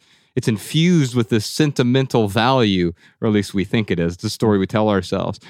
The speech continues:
"Oh, I better hold on to this. This is precious. This is precious. This is precious." But of course, if everything's precious, nothing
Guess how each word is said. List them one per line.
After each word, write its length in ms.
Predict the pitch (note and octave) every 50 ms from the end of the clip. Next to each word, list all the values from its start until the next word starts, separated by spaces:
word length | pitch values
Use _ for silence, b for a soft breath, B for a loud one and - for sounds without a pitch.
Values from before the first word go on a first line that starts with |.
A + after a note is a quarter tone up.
| B B B B
"Oh, 80 | - A#2+
I 100 | A2+ A2
better 240 | G2+ B2+ A#2+ A#2+ A2+
hold 160 | A#2 A#2 A2+
on 140 | G#2+ G#2 G#2+
to 40 |
this. 280 | G#2 G#2+ G#2+ F#2 E2+ -
This 240 | G#2+ B2+ B2 - -
is 80 | A2+
precious. 440 | - - A#2+ G2+ F2+ - F#2+ F2 - -
This 180 | C3 A#2+ -
is 100 | B2 G#2
precious. 400 | - - G#2+ F#2+ - - F2 - B B B B B B
This 200 | A#2+ C3 C#3+ -
is 120 | C3+ A#2 -
precious." 420 | - G#2 F2+ F2+ - F#2 E2+ -
But 100 | - C3+
of 100 | C#3 C3
course, 260 | - E3+ C#3+ B2+ - B B B B B B B
if 100 | B2 A#2
everything's 500 | C#3 D#3 D#3 E3+ D3+ B2 A#2+ A2+ G#2 -
precious, 540 | - - G#2+ G2+ G2 - C#3 C3 - - b b b b b b
nothing 580 | - D3 D#3 F3+ A3 G3 - A#2 E2+ D2 D2+